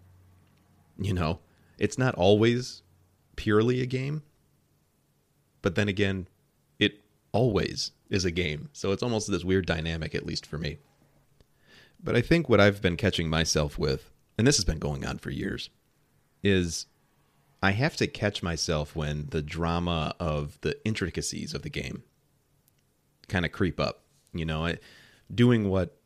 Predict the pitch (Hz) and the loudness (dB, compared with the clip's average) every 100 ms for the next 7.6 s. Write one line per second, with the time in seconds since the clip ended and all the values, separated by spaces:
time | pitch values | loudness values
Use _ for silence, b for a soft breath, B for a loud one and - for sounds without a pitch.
0 | _ _ 82 80 80 90 78 71 71 80 | _ _ 0 2 4 2 2 -2 -4 0
1 | 76 - 78 73 78 71 73 76 78 - | -2 0 0 2 0 -2 0 0 0 0
2 | 76 67 - _ _ - 90 87 82 92 | -2 -4 -8 _ _ 0 2 2 0 -2
3 | 87 90 85 80 80 _ _ _ _ _ | 0 0 0 -4 -8 _ _ _ _ _
4 | _ _ _ _ - 156 82 80 98 101 | _ _ _ _ -10 -4 -2 -4 0 4
5 | 120 82 69 - 87 82 73 - _ _ | 4 4 -2 -4 -2 -2 -4 -14 _ _
6 | _ _ - 87 85 92 92 85 85 87 | _ _ -8 -6 -4 -2 -2 -2 0 0
7 | 76 67 71 73 71 | -2 -4 -6 -4 -6